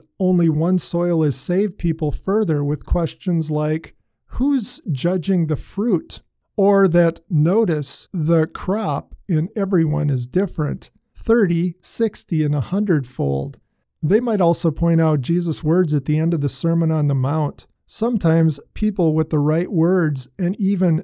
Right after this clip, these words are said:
demonstrating powerful works in Jesus' name are, as my skateboarding sons would say, posers. Most people discussing the parables of the sower,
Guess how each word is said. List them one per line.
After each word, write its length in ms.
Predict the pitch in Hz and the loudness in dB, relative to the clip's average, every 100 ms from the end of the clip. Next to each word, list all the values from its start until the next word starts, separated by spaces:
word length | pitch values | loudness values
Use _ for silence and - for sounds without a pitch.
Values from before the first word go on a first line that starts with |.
| - _ | -8 _
demonstrating 840 | 156 175 190 175 - 165 160 156 151 | 0 2 2 0 0 0 2 0 -2
powerful 680 | - 175 175 165 165 151 | -4 -2 0 0 -2 -2
works 380 | 147 175 180 - | 0 -2 -2 -2
in 160 | 151 139 | -2 0
Jesus' 540 | 143 170 143 135 - | 0 0 -2 -2 -2
name 520 | 151 180 170 135 131 - _ _ | 0 0 0 0 -2 -8 _ _
are, 160 | 170 165 | 0 2
as 220 | 170 156 | 2 2
my 320 | 165 160 160 - - | 2 2 0 -2 -2
skateboarding 840 | - - 190 190 175 175 160 151 | -2 2 0 0 -2 0 2 0
sons 500 | - 175 190 180 143 | 0 -2 0 0 0
would 220 | 147 139 | -2 0
say, 480 | - 147 139 143 147 - _ _ _ | -2 -2 -2 -2 -4 -8 _ _ _
posers. 840 | - 190 202 165 147 - 95 - - _ _ _ _ _ - 73 | -4 0 0 0 -2 -4 -8 -10 -12 _ _ _ _ _ -8 0
Most 360 | 160 262 - - | 2 4 2 2
people 280 | 180 165 | 2 2
discussing 760 | 151 151 - 160 147 156 156 - | 2 0 2 2 4 2 2 0
the 120 | 147 | 0
parables 640 | 143 180 185 160 156 143 - | 2 2 2 2 2 0 -2
of 220 | 190 139 | -2 2
the 100 | 135 | 2
sower, 560 | - 180 175 165 147 | 4 4 6 6 4